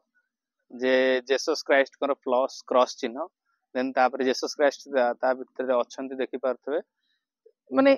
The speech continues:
ଦିଟା ଧର୍ମକୁ ଦେଖନ୍ତୁ କେମିତି ସମାନ ଦିଆ ହେଇ ପାଖାପାଖି ରଖା ହେଇଛି, ଯୋଉଟା ମତେ ବହୁତ ଖୁସି ଲାଗିଲା। ଏଇଟା ଆପଣ ଦେଖିପାରୁଥିବେ, ଏ, ସେଇଠି ରଖା ହେଇଛି। ତାପରେ ଆମର ହିନ୍ଦୁ ଧର୍ମ ପାଇଁକି ଆମେ ଯିବା, ଏପଟେ ଦେଖିପାରୁଥିବେ ଗୋଟିଏ ରହୁଛି ବିରାଟ ବଟ ବୃକ୍ଷ, ଦେଖିପାରୁଥିବେ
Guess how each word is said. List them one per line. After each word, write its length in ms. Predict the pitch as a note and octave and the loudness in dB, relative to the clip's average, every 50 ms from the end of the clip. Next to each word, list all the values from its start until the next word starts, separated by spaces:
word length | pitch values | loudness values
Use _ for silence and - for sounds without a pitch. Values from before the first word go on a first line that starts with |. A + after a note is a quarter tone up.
| - - - | 0 -6 -8
ଦିଟା 300 | - A3+ B3 C4+ D4+ C#4 | -2 0 2 4 4 4
ଧର୍ମକୁ 420 | A3+ A3+ A#3+ B3 B3 C4 C4 C4 | 4 4 2 2 4 4 4 4
ଦେଖନ୍ତୁ 280 | B3 B3 - B3+ B3+ B3+ | 4 2 2 2 -2 -2
କେମିତି 240 | - C4 B3 A#3+ A#3 | -2 -4 -4 -4 -4
ସମାନ 380 | - - G#3 G3+ A3 A#3+ A#3+ A#3 | -2 -2 0 2 2 0 2 4
ଦିଆ 120 | A#3+ A#3+ | 4 6
ହେଇ 100 | A#3+ B3 - | 4 4 4
ପାଖାପାଖି 480 | - F#3+ - - - A3+ G#3+ G#3+ - A3+ | 2 0 0 2 0 2 2 2 4 4
ରଖା 220 | F#3+ E3 - - - | 4 4 4 4 4
ହେଇଛି, 200 | D#3+ D#3 D3+ D#3 | 4 4 4 2
ଯୋଉଟା 160 | F#3 F3+ G3+ | -2 -2 -2
ମତେ 180 | G#3 G3+ - G#3 | -4 -4 -6 -2
ବହୁତ 180 | F#3 F3 G3 G3 - | 2 2 2 2 2
ଖୁସି 240 | - - D3 - - F#3 | -2 -8 -6 -2 2 4
ଲାଗିଲା। 240 | F#3+ F3+ F3+ F#3+ F3+ | 4 4 4 4 2
ଏଇଟା 140 | E3+ E3 F3+ | 2 4 2
ଆପଣ 220 | E3+ - F3 E3+ D#3+ | 2 0 -2 -4 -2
ଦେଖିପାରୁଥିବେ, 580 | D3 - - D#3 - E3 D#3 - - F3 E3 D#3+ _ _ _ _ _ _ _ - | -2 -2 -2 -2 0 0 0 0 0 0 0 0 _ _ _ _ _ _ _ 2
ଏ, 120 | - C#3 | 2 2
ସେଇଠି 260 | - - D#3+ D3 D#3 | 4 4 2 2 4
ରଖା 260 | D#3 C#3 - - - E3 | 2 2 2 2 0 2
ହେଇଛି। 240 | D3 C#3+ C#3 - F#3+ - _ _ _ _ _ _ - | 2 2 0 -4 -10 -12 _ _ _ _ _ _ 2
ତାପରେ 420 | D3 D#3+ F3+ F3+ - G3 G3+ G3 F3+ F#3 F3+ _ _ _ _ _ _ _ - | 2 2 2 2 0 0 2 2 2 0 -2 _ _ _ _ _ _ _ -2
ଆମର 260 | D3 D#3+ E3+ F3+ F3+ F3+ E3 D3+ D#3 - _ _ _ _ _ _ _ _ - | 0 2 4 6 6 8 8 6 4 2 _ _ _ _ _ _ _ _ -8
ହିନ୍ଦୁ 180 | D#3 E3 E3+ F3+ | -4 -2 0 0
ଧର୍ମ 220 | F3 E3 E3 F#3 F#3 | 0 0 0 -2 0
ପାଇଁକି 300 | - F3+ F3+ F3 E3 F3+ | 0 0 -2 0 0 0
ଆମେ 140 | F3 F3 E3+ | 0 0 0
ଯିବା, 260 | D#3+ E3 E3+ D3+ F3+ A3+ - _ _ - | -2 -2 0 2 0 0 0 _ _ -4
ଏପଟେ 260 | D3+ - - E3+ E3 | -2 2 2 2 2
ଦେଖିପାରୁଥିବେ 640 | E3 E3 - - - - F3 E3 - - F#3 F3+ F3 | 0 -4 -4 -4 -2 -2 -2 -2 0 0 2 2 4
ଗୋଟିଏ 320 | D#3+ D#3 C#3+ - E3+ E3+ D#3+ D3 - _ _ _ - | 4 2 2 2 2 2 2 2 -2 _ _ _ 2
ରହୁଛି 260 | D3 D#3 D#3+ D#3 E3+ | 4 4 4 4 2
ବିରାଟ 500 | D3 C#3+ C#3+ C#3 D3 D#3+ E3+ E3+ - - F3 E3+ D3+ C#3+ _ _ _ _ _ - | 2 4 6 6 8 8 8 6 6 6 4 4 4 4 _ _ _ _ _ -6
ବଟ 260 | B2+ B2 C3 C3 _ - E3 D#3+ | 0 2 2 2 _ 4 4 6
ବୃକ୍ଷ, 400 | D#3 D#3 - _ - - E3 E3+ _ _ _ _ _ _ _ _ _ _ _ _ _ _ _ - | 4 2 -2 _ -4 -2 -2 -2 _ _ _ _ _ _ _ _ _ _ _ _ _ _ _ -8
ଦେଖିପାରୁଥିବେ 580 | C3+ - - D3+ D#3+ D#3+ D3 C#3 - D#3 D#3+ | -6 -4 -2 2 4 4 4 4 2 0 0